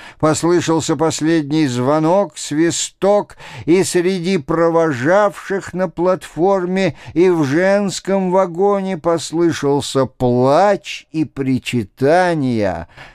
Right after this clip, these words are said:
Нехлюдов стоял рядом с Тарасом на платформе и смотрел, как один за другим тянулись мимо него вагоны с решетчатыми окнами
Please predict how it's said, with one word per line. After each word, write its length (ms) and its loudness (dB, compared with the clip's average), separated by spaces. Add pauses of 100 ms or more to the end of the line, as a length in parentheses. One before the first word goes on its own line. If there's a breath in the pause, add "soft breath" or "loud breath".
(160 loud breath)
Нехлюдов 920 2
стоял 560 2
рядом 480 0
с 100 -10
Тарасом 840 0
на 120 -2
платформе 840 -2 (200 loud breath)
и 140 4
смотрел, 580 0
как 220 -4
один 380 0
за 140 2
другим 580 0
тянулись 800 0
мимо 360 0
него 380 2
вагоны 880 0
с 120 -6
решетчатыми 1200 0
окнами 920 0